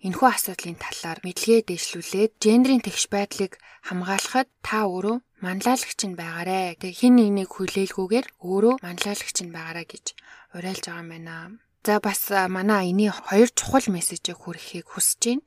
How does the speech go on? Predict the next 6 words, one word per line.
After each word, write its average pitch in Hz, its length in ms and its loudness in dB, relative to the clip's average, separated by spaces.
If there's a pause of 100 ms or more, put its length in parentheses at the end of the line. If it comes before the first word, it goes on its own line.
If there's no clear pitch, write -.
А, 160 80 -10
нэгдүгээрт 180 560 0
бол 214 180 0 (460)
хүчээ - 400 2 (400)
уруугаар 220 560 0
биш, - 400 -6